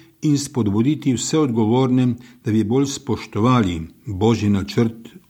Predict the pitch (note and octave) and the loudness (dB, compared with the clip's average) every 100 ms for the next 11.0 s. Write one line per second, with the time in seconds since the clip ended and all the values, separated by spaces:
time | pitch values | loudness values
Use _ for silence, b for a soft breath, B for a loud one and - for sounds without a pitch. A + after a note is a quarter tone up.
0 | - - - G2 A2 A2 F#2 D#2+ D2+ B | -20 -10 -4 2 4 4 2 -4 -10 B
1 | B B B B B2 G#2+ A2 A2+ C#3+ C3 | B B B B -2 0 0 0 2 0
2 | A2 G2+ G2+ C#3 C#3 C3 C3 G#2+ - C#3+ | 2 2 2 2 2 0 -2 -6 -4 -2
3 | C#3 C#3 A2+ A2 A2+ G#2+ A#2 A#2 A#2 - | 0 0 0 0 -2 0 2 0 -2 -4
4 | G2+ A#2+ A#2 A2+ - F#2+ G#2+ A2 G#2+ A2 | -2 -2 -2 -6 -6 -4 0 0 0 0
5 | G#2+ A#2+ F#2+ E2 D#2 - b b b - | 2 2 0 -2 -10 -16 b b b -4
6 | G2+ - A2 A2 G#2+ G#2+ G#2 G#2+ G2+ G2 | -4 0 0 0 -2 -4 0 0 0 0
7 | F#2+ G2+ C3 C3 - F2 E2 B B B | -2 0 0 0 -6 -14 -16 B B B
8 | G2 - A2 G#2 G2 A#2 G#2+ A2 G#2+ G#2 | -4 0 0 0 0 0 2 0 -2 -4
9 | F#2+ G#2+ G#2+ G#2+ A#2+ C3 D3 B2+ F2+ D#2 | 0 2 2 0 -2 0 2 2 -2 -8
10 | - B B B - - - C3+ - | -16 B B B -4 -2 0 -2 0